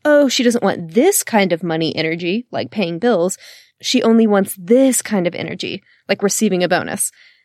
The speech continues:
Money is money. And when you're in flow, you're in flow. And that means money is going both ways. And when you don't like paying bills, you're telling the universe,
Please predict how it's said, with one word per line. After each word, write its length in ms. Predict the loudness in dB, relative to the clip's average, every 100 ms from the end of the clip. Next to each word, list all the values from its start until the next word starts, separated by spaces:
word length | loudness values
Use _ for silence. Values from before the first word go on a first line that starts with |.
| _ _ _
Money 460 | 2 4 2 0 -4 -2
is 160 | 0 0
money. 420 | -2 -2 -8 -10 -4
And 80 | 0
when 120 | 2
you're 100 | 2
in 200 | 2 2
flow, 480 | 0 -2 2 2 0 _
you're 180 | -4 -2 0
in 180 | 0
flow. 380 | 0 -4 -6 -8 _ _ -2
And 140 | 0
that 200 | 2 2
means 260 | 2 2 2
money 260 | -2 -2
is 120 | -4 -4
going 240 | -2 -2
both 280 | -4 -4 -4
ways. 440 | -6 -4 -6 -8 _ _ _ _ _ _ -2
And 140 | 2
when 140 | 4 4
you 100 | 2
don't 240 | 2 2
like 180 | 0 0
paying 300 | 2 4 4
bills, 400 | 4 4 2 -2 -2
you're 180 | 0
telling 320 | 2 2 2 2
the 80 |
universe, 560 | 2 0 0 -2 -4